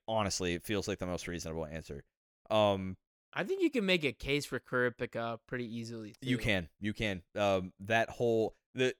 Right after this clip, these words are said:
Speaker 2: <laughs>
Speaker 1: the sto-
Speaker 2: Worst one? Leorio. <laughs>
Speaker 1: Oh, Leorio, I wish
Speaker 2: I
Speaker 1: we
Speaker 2: wanna
Speaker 1: got
Speaker 2: be a
Speaker 1: more.
Speaker 2: doctor. <laughs>
Speaker 1: I wanna be a doctor. Comes back with stretchy arm extreme boy.
Speaker 2: Yeah,
Speaker 1: The
Speaker 2: okay, he's a doctor.
Speaker 1: Imagine doing, imagine with,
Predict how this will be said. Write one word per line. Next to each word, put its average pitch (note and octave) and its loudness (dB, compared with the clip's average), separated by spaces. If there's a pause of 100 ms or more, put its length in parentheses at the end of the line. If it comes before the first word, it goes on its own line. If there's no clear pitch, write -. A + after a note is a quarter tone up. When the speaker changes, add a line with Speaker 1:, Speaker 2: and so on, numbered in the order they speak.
(120)
Speaker 2:
<laughs> - -20
Speaker 1:
the D3 -2
sto- C3+ 2
Speaker 2:
Worst E3+ 8
one? A#3 6 (140)
Leorio. C3 4
<laughs> - -8 (340)
Speaker 1:
Oh, A#3+ 8
Leorio, D4 6
I C4+ 8
wish A#3+ 6
Speaker 2:
I F#3 4
Speaker 1:
we A3+ 8
Speaker 2:
wanna A3+ 12
Speaker 1:
got F#3+ 12
Speaker 2:
be A#3+ 10
a - 12
Speaker 1:
more. F3 12
Speaker 2:
doctor. D#3 8 (140)
<laughs> - 2
Speaker 1:
I G3+ 12
wanna C4+ 12
be A#3+ 8
a G#3 12
doctor. F#3+ 8
Comes G3 6
back F#3 8
with D#3 6
stretchy F3 6
arm D3 6
extreme D3+ 2
boy. F#2+ 6
Speaker 2:
Yeah, D3 -4 (100)
Speaker 1:
The A#2+ 4
Speaker 2:
okay, G3 6
he's C#3+ 2
a D#3+ 6
doctor. D#3+ 4
Speaker 1:
Imagine D#3+ 4
doing, A3+ 2
imagine G3 2
with, F#3 4